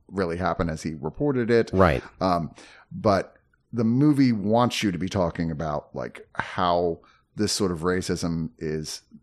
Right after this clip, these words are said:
Speaker 1: just builds and spreads in such a first seemingly ha-, harmless way, but can be very, very harmful. And I think that, like, for me, whereas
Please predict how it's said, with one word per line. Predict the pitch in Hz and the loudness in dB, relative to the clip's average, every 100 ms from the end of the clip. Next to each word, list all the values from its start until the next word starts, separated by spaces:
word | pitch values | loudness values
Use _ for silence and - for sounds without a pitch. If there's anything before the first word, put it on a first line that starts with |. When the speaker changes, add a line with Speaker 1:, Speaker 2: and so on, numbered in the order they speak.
| - | -8
Speaker 1:
just | 107 - 82 87 | -6 -6 -10 -4
builds | 90 90 90 85 - | -2 -2 -4 -6 -10
and | - 90 | -8 -8
spreads | - - 95 92 | -6 -2 -2 -2
in | 76 82 | -6 -6
such | 92 - | -6 -6
a | 95 | -8
first | - 87 85 - | -4 -4 -4 -6
seemingly | 101 98 95 87 | -6 -4 -4 -6
ha-, | 82 87 - | -6 -10 -6
harmless | 104 95 90 85 85 | -2 0 0 -4 -4
way, | 82 76 90 101 - | -4 -2 -4 -6 -6
but | 92 - | -8 -2
can | 104 90 | -2 -2
be | 90 | -6
very, | 80 85 82 | -4 -4 -4
very | 80 71 76 82 | -6 -6 -6 -6
harmful. | 85 90 110 113 143 160 - - - - - | -4 -2 -2 0 0 0 -2 -20 -20 -20 -4
And | 127 127 | 0 2
I | |
think | - 190 196 | 2 -2 0
that, | 185 | 0
like, | 117 - | 0 -2
for | 98 | -2
me, | 107 101 | 0 -2
whereas | 95 95 92 | -2 -2 -2